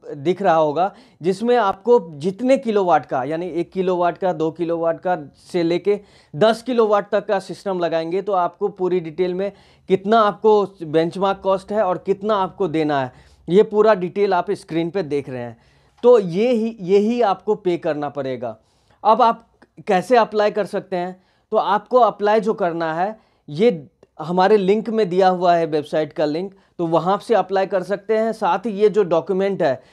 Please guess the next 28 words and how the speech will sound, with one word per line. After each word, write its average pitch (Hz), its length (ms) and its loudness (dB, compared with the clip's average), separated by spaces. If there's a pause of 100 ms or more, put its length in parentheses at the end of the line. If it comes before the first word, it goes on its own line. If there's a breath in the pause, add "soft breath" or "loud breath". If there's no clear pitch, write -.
(160 soft breath)
जिसमें 220 360 -2
पूरी 185 300 2
डिटेल 175 400 2
है 139 160 -4 (240 soft breath)
वो 196 140 4
भी 233 160 2
आपको 202 300 2
इस 190 240 -6 (420)
डिस्क्रिप्शन 185 600 -4
में 196 140 -2
मिल 170 180 0
जाएगा, 156 380 -2
तो 185 140 -6
वहाँ 160 240 -4
से 196 120 -4
आप 175 180 2
डाउनलोड 151 420 -2
कर 170 140 -2
सकते 160 280 -8
हैं 190 180 -8 (320 soft breath)
और 202 120 4
अप-, 196 420 0 (140)
अपने 196 300 2
रिक्वायरमेंट 196 600 0
के 196 100 0
हिसाब 160 340 0
से 196 160 -4
आप 175 260 0